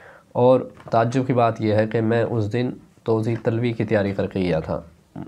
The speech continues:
मैं ये समझ रहा था कि हिदाया का पेपर अगले दिन है, लेकिन वो हिदाया पेपर उसी दिन था।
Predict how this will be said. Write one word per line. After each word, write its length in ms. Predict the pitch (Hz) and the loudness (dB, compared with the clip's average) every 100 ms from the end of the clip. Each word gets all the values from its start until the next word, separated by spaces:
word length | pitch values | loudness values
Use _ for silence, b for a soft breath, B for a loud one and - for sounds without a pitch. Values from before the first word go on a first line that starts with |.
| - _ - | -18 _ -2
मैं 160 | 110 | 2
ये 100 | 117 | 2
समझ 200 | 113 107 | 0 0
रहा 100 | 107 | 0
था 100 | 110 | 0
कि 120 | 120 110 | 0 -2
हिदाया 280 | 104 104 107 | 0 0 0
का 140 | 101 | -4
पेपर 440 | - 98 - 113 - | -6 -6 -4 -4 0
अगले 360 | 120 123 123 117 | 0 2 2 2
दिन 180 | 110 98 | 0 -2
है, 200 | 85 80 - _ _ B B B B | -4 -10 -14 _ _ B B B B
लेकिन 300 | 107 107 117 | -4 0 0
वो 180 | 110 110 - B B B B _ | 2 0 -2 B B B B _
हिदाया 220 | 110 113 110 | 0 2 2
पेपर 260 | 113 110 | 0 -2
उसी 160 | 110 117 | -2 -2
दिन 140 | 113 107 | -2 0
था। 200 | 101 | -2